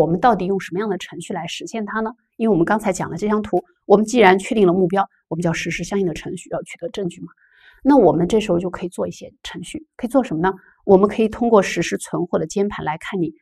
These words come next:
这批货到底在不在，我们实地去查。嗯，你账上列示了你有五百万的存货，我们就到你的仓库去看这五百万的存货到底在还是不在，来证明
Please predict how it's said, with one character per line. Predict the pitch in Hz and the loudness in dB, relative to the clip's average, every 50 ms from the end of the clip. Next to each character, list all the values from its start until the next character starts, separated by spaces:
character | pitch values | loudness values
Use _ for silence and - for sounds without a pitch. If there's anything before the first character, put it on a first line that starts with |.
| _ _ _ | _ _ _
这 | - - 190 | -6 -6 -6
批 | 180 - 208 | -4 -4 -8
货 | 208 - - 185 | -6 -2 -2 -2
到 | 190 220 208 | -2 -2 -4
底 | 180 170 | -6 -8
在 | - - 196 180 | -8 -8 -10 -10
不 | - | -10
在， | - - _ _ _ _ - | -16 -20 _ _ _ _ -6
我 | - 208 | -4 -4
们 | 233 | -2
实 | 247 - - 233 | -2 -2 -4 0
地 | 220 277 | 0 0
去 | - - 208 | 0 0 -6
查。 | 180 - - 160 151 - _ _ _ _ _ _ - 254 | -8 -8 -6 -6 -6 -6 _ _ _ _ _ _ 6 10
嗯， | 269 285 277 254 | 10 12 12 12
你 | 214 190 185 | 10 8 6
账 | 185 - 269 269 | 8 6 4 6
上 | 269 233 202 | 6 6 6
列 | 214 220 214 | 8 8 6
示 | 208 214 220 | 6 4 2
了 | 196 170 | 2 2
你 | 165 180 196 | 2 4 2
有 | 180 | 2
五 | 160 185 196 | 2 2 4
百 | 190 175 | 2 2
万 | - 165 | 2 0
的 | 156 165 | -6 -6
存 | - - 156 151 | -8 -8 -8 -4
货， | - 170 - _ _ _ _ | -4 -6 -6 _ _ _ _
我 | - 208 214 196 190 | 2 4 6 6 6
们 | 202 226 254 | 4 2 2
就 | 254 254 220 | 2 2 2
到 | 190 | 2
你 | 170 151 | 0 0
的 | - - 165 | -2 -4 -6
仓 | - - - - | -8 -6 -6 -6
库 | 254 - | -6 -8
去 | 180 185 - | -12 -14 -14
看 | - 180 - | -16 -16 -12
这 | - 220 | -10 -8
五 | 208 214 | -6 -4
百 | 240 202 | -4 -2
万 | 165 | -4
的 | 180 185 | -4 -8
存 | - - | -8 -12
货 | 175 - - | -14 -12 -8
到 | - 214 | -6 -6
底 | 180 | -6
在 | 180 - 247 220 | -4 -2 -2 -2
还 | - - 160 | -2 -4 -16
是 | 160 | -20
不 | - - | -16 -10
在， | 160 - - _ _ _ _ - | -10 -10 -10 _ _ _ _ -2
来 | - 185 208 | 0 0 0
证 | 208 - 302 254 170 | 2 2 4 4 4
明 | 151 151 156 180 | 4 4 2 2